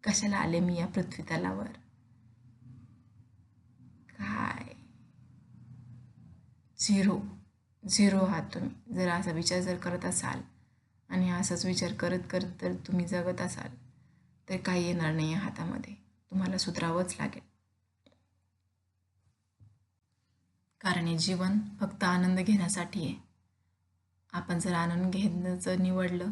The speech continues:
तर आपल्याला आनंद भेटेल, दुःखात राहण्याचं निवडलं, तर दुःखच भेटेल. त्याच्यामुळे हे जीवन एकदाच भेटतं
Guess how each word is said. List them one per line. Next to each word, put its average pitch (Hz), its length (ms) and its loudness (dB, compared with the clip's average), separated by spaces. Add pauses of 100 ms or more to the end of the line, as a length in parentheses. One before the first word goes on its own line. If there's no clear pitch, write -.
(300)
तर - 80 -6
आपल्याला 165 300 0
आनंद 175 300 2
भेटेल, 190 420 0 (560)
दुःखात 185 360 0
राहण्याचं 185 440 2
निवडलं, 190 460 2 (300)
तर 185 80 -4
दुःखच 196 500 0
भेटेल. - 340 0 (680)
त्याच्यामुळे 180 420 0
हे 180 160 2
जीवन 180 260 0
एकदाच 170 360 -2
भेटतं 180 360 -2